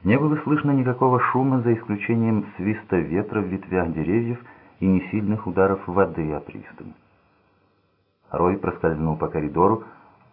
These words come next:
остановился у комнаты Кэрол, прислушался. Ничего не услышав, он повернул ручку двери и вошёл, стараясь не шуметь. Кэрол лежала в постели с обнажёнными руками.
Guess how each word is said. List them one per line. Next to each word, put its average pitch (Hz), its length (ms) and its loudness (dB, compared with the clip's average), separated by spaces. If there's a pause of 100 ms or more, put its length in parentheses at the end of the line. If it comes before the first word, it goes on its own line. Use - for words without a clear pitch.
(160)
остановился 85 760 -2
у 87 80 -4
комнаты 78 440 -4
Кэрол, 62 440 -8 (300)
прислушался. - 720 -10 (1600)
Ничего 87 300 0
не 113 100 4
услышав, 120 560 -2
он 113 120 2
повернул 107 460 0
ручку 95 380 -4
двери 80 400 -2
и 113 160 -4
вошёл, 95 560 0
стараясь 87 480 -2
не 87 80 -4
шуметь. 76 460 -6 (1600)
Кэрол 123 400 2 (420)
лежала 78 400 -2
в - 80 -14
постели 90 560 -4
с - 60 -8
обнажёнными 80 580 -2
руками. 62 480 -6